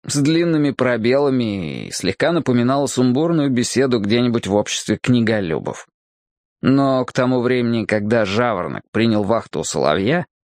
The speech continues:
узнал я довольно много. Ронни была средним ребенком в семье.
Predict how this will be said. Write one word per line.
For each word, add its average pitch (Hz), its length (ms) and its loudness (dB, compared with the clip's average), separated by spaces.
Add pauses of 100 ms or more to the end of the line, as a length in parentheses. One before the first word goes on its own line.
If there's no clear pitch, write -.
(380)
узнал 165 380 2
я 208 180 2
довольно 135 640 0
много. 120 460 -2 (1700)
Ронни 123 380 2
была 170 420 0
средним 139 500 0
ребенком 123 520 0
в - 40 -4
семье. 98 400 -2